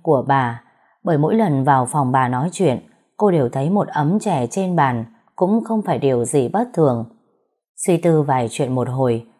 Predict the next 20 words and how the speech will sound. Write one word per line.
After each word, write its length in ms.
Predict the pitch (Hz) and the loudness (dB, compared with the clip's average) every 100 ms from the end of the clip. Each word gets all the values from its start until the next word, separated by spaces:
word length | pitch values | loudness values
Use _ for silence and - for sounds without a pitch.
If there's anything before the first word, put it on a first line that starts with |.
| _ | _
cô 140 | 214 202 | -4 -2
ra 140 | 190 | -2
hiệu 260 | 180 143 135 | -2 -2 -4
cho 140 | 190 | -6
con 220 | 185 185 | -4 -2
Mận 240 | 160 117 131 | -2 -2 -2
lại 180 | 120 | -2
gần 280 | 131 131 123 | -2 -2 0
mình 180 | 135 113 | -2 -2
nói 180 | 127 147 | -2 -2
nhỏ: 400 | 214 160 117 - _ _ _ _ _ _ | 0 0 -2 -6 _ _ _ _ _ _
"Tối 180 | - 147 | 0 0
nay, 300 | 185 165 156 - _ _ | 2 0 -2 -8 _ _
con 160 | 180 165 | -6 0
tiếp 140 | 226 220 | 0 2
tục 140 | 151 127 | 0 2
đi 160 | 151 165 | 0 0
theo 140 | 170 | -2
bà 140 | 143 127 | 0 -2
Hiền, 400 | 127 131 123 | -2 -2 -2